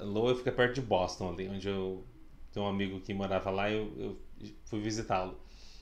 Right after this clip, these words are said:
Aí eu tinha que pegar o, o avi-, aquele voo pra ir pra Washington pra pegar o voo pro Brasil.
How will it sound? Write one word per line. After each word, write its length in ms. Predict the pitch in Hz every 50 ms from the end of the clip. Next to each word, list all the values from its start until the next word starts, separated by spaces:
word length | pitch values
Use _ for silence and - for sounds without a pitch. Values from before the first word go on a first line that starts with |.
| - - - -
Aí 180 | - 101 101
eu 180 | 104 107 107 107
tinha 220 | 107 - 117 110
que 60 | 104
pegar 260 | - 117 107 110 110 113
o, 340 | 113 110 110 107 98 90 -
o 60 | 107
avi-, 260 | 104 - 117 117 110
aquele 280 | 107 - - 110 107 107
voo 440 | 104 95 107 107 110 117 127 131 131
pra 200 | - - 117 117
ir 100 | 120 -
pra 180 | - 123 120
Washington 640 | 117 113 107 104 107 107 - - 127 117 107 120 117
pra 160 | 113 - 120
pegar 220 | - 127 110 117 120
o 60 | 120
voo 220 | 120 120 120 113
pro 100 | 120 120
Brasil. 480 | 117 127 131 127 123 117 101 90 80